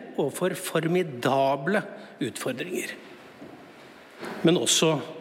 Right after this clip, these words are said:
muligheter. Jeg understreker, statsråd, Norge har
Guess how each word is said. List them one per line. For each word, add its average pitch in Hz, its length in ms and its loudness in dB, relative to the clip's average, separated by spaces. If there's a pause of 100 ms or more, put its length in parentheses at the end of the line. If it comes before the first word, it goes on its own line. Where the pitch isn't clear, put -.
(140)
muligheter. 117 600 0 (1400)
Jeg 170 240 6
understreker, 117 560 2
statsråd, 143 480 2 (1120)
Norge 151 480 4
har 143 220 2